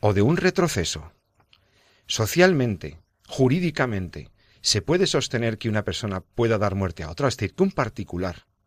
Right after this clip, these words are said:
por muy médico que sea, por mucho que haya un testamento vital, ¿puede aceptarse, debe aceptarse en España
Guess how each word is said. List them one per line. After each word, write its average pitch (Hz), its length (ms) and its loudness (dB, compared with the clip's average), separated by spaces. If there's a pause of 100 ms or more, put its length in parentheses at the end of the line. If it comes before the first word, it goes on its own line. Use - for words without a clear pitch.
(140)
por 98 160 -2
muy 151 180 4
médico 113 360 -2
que 80 100 -12
sea, 71 340 -8 (520)
por 120 140 2
mucho 180 280 4
que 147 80 2
haya 139 120 4
un 135 60 -2
testamento 104 520 -4
vital, 82 420 -8 (840)
¿puede 151 440 4 (340)
aceptarse, 98 640 -4
debe 165 220 0
aceptarse 107 440 -2
en 95 60 -4
España 92 460 -4